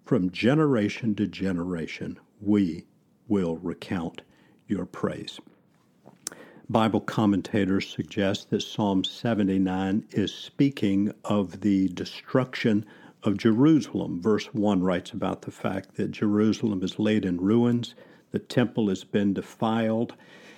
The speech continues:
The psalm goes on to say, "People have been killed, we have become sub-, become subject to the taunts and mockery of our enemies." But the psalm includes a beautiful plea for God's compassion in verse eight,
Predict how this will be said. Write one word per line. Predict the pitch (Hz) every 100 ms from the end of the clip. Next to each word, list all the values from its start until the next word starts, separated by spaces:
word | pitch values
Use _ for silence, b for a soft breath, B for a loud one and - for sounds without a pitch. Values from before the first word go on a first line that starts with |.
| B B _ _ _ _ _ _ _ _
The | 107
psalm | - 110 101
goes | 95 98 98
on | 104 98
to | 95
say, | - 95
"People | - - 123 110
have | 95 82
been | 78 76 -
killed, | - 131 127 123
we | 107 95
have | 87
become | 87 - 95
sub-, | - - 113 - -
become | 127 107 101 85
subject | - 113 101 104 -
to | -
the | 85
taunts | - - 107 107 107 -
and | 87
mockery | 87 90 101 - 107 95
of | 87
our | 85 85 b b _
enemies." | 135 127 101 92 110 - B B B B
But | -
the | -
psalm | - 165 160 160
includes | 117 113 - 120 113 127 -
a | 98
beautiful | 90 117 104 147 143 - 98
plea | - - 139 175 101 131 160
for | - - 113 92
God's | 87 92 92 90
compassion | - 90 - - 90 95 110 90
in | 82
verse | 82 92 90 -
eight, | 113 143